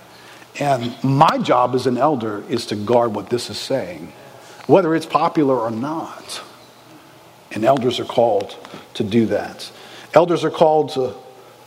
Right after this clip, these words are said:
oversee people's souls. It's a hugely important dimension.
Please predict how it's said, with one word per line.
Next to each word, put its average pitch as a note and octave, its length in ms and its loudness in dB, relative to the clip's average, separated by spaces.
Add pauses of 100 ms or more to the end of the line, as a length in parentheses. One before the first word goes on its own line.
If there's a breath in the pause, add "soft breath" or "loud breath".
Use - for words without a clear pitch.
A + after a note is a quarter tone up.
(140)
oversee D3+ 480 2
people's D3 460 0
souls. B2 880 -2 (280)
It's - 140 -12
a A#2 60 -6
hugely B2 480 -2
important A2 640 -2 (760 loud breath)
dimension. A#2 600 0